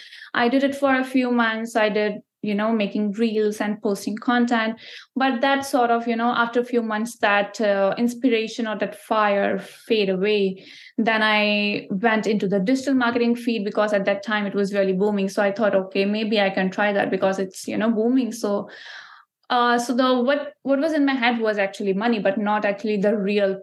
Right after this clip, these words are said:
purpose of service. So that eventually didn't turn out well for me. And after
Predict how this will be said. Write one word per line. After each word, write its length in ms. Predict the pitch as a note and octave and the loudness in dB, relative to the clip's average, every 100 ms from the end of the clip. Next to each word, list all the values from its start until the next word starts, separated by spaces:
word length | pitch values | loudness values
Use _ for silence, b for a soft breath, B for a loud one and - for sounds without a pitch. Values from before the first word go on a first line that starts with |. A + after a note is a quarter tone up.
| - | -4
purpose 500 | A3+ A3+ A3+ F#3+ F#3+ | -2 0 0 -2 -2
of 140 | F3 | -4
service. 560 | - A3 A#3+ G3 F#3 - | -2 0 2 0 -2 -2
So 400 | G#3 F#3+ - - | 2 2 0 -6
that 360 | - A#3 G#3+ - | -2 0 0 -2
eventually 520 | A3+ A3+ A#3 A#3+ A3+ G3 | 0 2 2 2 2 0
didn't 300 | G3 G3+ G#3 | 0 -2 -4
turn 220 | A3+ G3 | -2 0
out 180 | F#3 F#3 | -2 0
well 200 | G3 A3+ | 0 0
for 200 | B3 A#3 | 0 0
me. 260 | G3 F#3 F#3 B B B B _ - B | 0 -2 -4 B B B B _ -18 B
And 380 | - A3+ A3 A3 | -2 0 0 0
after 300 | G#3+ G#3+ - | -2 -2 -2